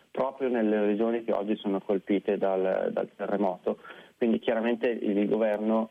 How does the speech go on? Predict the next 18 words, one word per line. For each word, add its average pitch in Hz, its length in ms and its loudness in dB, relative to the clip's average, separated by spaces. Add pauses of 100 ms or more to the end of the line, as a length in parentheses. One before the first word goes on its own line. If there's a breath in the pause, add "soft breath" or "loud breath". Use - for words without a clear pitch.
(100)
si 107 100 -2
trova, 101 840 -2 (260)
sì, 104 160 -6 (340)
sotto 117 280 -2
esame, 110 640 0 (380 loud breath)
e 107 340 4
io 117 160 4
credo 110 320 0
che 107 220 0
anche 113 320 -2
le 110 140 2
difficoltà 107 640 0
imposte 110 420 0
ai 104 100 0
giornalisti, 110 920 2 (300 soft breath)
eh, 101 220 0
nell'area, 98 840 2 (420 soft breath)
eh, 50 520 -2